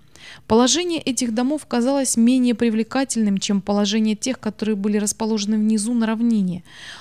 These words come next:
но они стояли на скале, и ни ветер, ни буря, ни вода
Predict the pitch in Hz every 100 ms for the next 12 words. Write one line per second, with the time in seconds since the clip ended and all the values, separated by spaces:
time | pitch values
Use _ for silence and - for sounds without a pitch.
0 | - 196 208 - 208 208 277 - - 226
1 | 233 226 208 202 - 202 196 190 175 -
2 | - - - - - 277 285 262 214 202
3 | 175 180 170 - 190 196 185 175 269 285
4 | 254 240 - 214 220 208 202 180 233